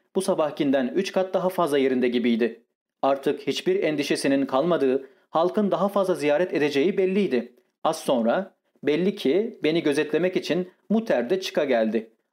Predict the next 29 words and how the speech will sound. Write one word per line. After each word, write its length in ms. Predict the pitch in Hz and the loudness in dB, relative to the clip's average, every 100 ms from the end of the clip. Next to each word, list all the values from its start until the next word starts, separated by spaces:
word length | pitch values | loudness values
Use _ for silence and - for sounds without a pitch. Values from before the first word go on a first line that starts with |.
| - | -2
Alman 400 | 143 175 247 220 | 0 2 2 2
ve 100 | 127 | 2
Mutter 460 | 120 190 127 160 196 - - | 2 2 2 0 -2 -8 -4
fısıldaşıp 560 | 185 202 160 214 208 | -2 0 0 -2 -2
duruyorlardı. 680 | 170 156 135 120 117 113 117 _ _ - | 0 2 2 2 2 -2 -8 _ _ -6
Dükkan 360 | 147 165 165 | -2 -2 -2
kapalı 280 | 180 - 151 | -2 0 2
olduğu 280 | 160 131 151 | 2 2 0
halde 600 | 185 160 117 117 180 - _ | 0 0 2 2 0 -4 _
benden 340 | 147 160 185 185 | -2 0 0 0
çeyrek 420 | 170 160 202 202 | 0 2 0 -2
ruble 240 | 135 117 | -2 0
giriş 360 | 113 120 175 175 | 0 0 -2 -2
ücreti 360 | 156 127 120 180 | -4 -2 0 0
istediler. 540 | - 135 123 113 - - _ _ | 0 0 2 0 -2 -18 _ _
Ne 100 | 156 | -4
gereksiz 560 | 139 139 131 131 135 120 | 0 0 0 -2 -2 0
bir 140 | 131 | -2
titizlik. 520 | 135 131 123 120 120 - _ _ - | -2 -2 0 0 -4 -10 _ _ -4
Her 180 | 175 208 | -2 0
seferinde 560 | 208 185 165 147 139 | 0 0 0 2 2
ödeyecek 680 | 139 127 139 135 143 165 - | 2 2 2 2 0 -2 -4
siz. 460 | - 117 - - _ _ | -2 -2 -2 -12 _ _
Halk 440 | _ 151 175 - - | _ 0 0 -2 -2
bir 100 | 151 | 0
ruble 320 | 139 135 127 | 2 2 2
ödeyecek. 560 | 120 123 117 123 123 - _ | 2 2 2 0 -2 -10 _
Siz 260 | - 208 202 | -4 -4 -2
çeyrek. 460 | 196 160 123 - | 0 2 0 -2